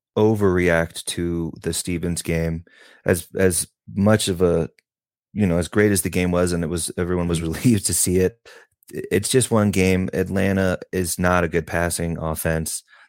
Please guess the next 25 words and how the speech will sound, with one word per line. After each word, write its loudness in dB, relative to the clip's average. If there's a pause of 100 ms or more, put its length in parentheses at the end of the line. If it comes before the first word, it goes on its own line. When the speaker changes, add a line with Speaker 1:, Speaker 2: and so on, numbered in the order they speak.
Speaker 1:
They 4
weren't 2
sticking -2
them 0
on 0
Drake. 0 (140)
You -8
know, -2
I 0
th-, -2
they, 2 (340)
to -2
a 0
certain -2
ex-, -8
not 2
that -8
they 4
were 4
moving 0
him -2
around, -2
but 2
I 2
think -2